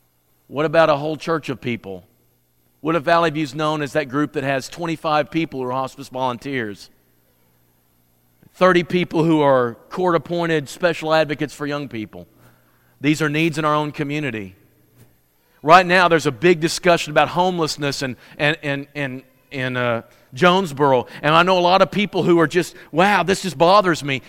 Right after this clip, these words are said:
If it bothers you, it might be God nudging you to do something. And I don't know what to do, and I don't know the, all the answers. I do know this. As a church, we need to be a betterment of our community. That's what Salt and Light is about. And my question is, do we have people who are,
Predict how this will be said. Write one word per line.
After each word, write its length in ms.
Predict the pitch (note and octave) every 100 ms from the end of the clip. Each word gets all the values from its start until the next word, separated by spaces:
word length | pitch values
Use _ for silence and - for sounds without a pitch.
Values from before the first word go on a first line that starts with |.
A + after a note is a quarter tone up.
| -
If 180 | F#3 F3+
it 140 | D3+
bothers 520 | F#3 A#3+ D4 G3+ C#3+
you, 160 | D3+ E3
it 140 | E3+
might 260 | F3+ A3+ C4
be 120 | G3
God 380 | D#3 F3 F#3+ E3+
nudging 500 | E3 F3+ G#3+ D#3 D#3
you 100 | E3
to 80 | D#3+
do 220 | C#3+ A3
something. 540 | - C#3+ B2+ A2+ F#2+ - _ _ _ _
And 100 | E3+
I 140 | G3
don't 240 | C#4+ B3 G3+
know 180 | G3+ G#3
what 240 | F3 F3+
to 80 | D#3
do, 340 | C#3+ D#3+ F3+ F#3
and 120 | D#3
I 140 | F3
don't 160 | G#3 F#3+
know 160 | F#3+
the, 140 | F#3+ F#3
all 180 | F3 F#3+
the 140 | E3+
answers. 400 | F3+ G#3 D#3 C#3+
I 140 | - E3+
do 180 | E3+ B3
know 220 | G#3+ F#3+
this. 480 | E3 E3+ B2+ - - - - -
As 180 | F#3+
a 60 | E3
church, 400 | - A#3+ A3+ -
we 160 | G3 F#3+
need 260 | F#3+ G#3
to 60 | F3
be 160 | D#3 E3+
a 60 |
betterment 500 | C3+ E3 F3+ E3+ E3
of 80 | D3
our 100 | D3+
community. 440 | D3 D3+ D#3 C#3
That's 180 | C3 D#3+
what 160 | D#3+ D3
Salt 460 | - E3+ E3+ F#3 - -
and 200 | D#3 D3+
Light 240 | D#3+ D#3
is 80 | C#3
about. 400 | C3 D3+ D3 - - -
And 100 | D#3+
my 120 | E3
question 400 | - A#3+ - F#3+
is, 140 | F3+
do 80 | E3+
we 100 | F3+
have 240 | G3 A#3
people 280 | F#3+ G#3 G3 F3
who 100 | E3
are, 160 | C#3